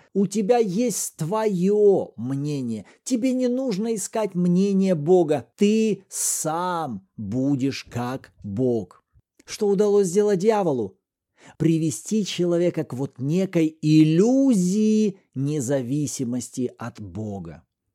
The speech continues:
В результате это привело его к жизни,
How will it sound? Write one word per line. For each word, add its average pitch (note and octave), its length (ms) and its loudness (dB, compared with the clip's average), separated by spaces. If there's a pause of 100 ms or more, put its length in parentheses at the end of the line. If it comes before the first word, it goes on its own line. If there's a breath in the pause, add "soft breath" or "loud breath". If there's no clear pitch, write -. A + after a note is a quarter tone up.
(100)
В G2+ 80 -10
результате C#3 680 -2
это G#3+ 440 -2
привело B2+ 640 0
его B2 240 0
к F#2+ 140 -8
жизни, G3 720 0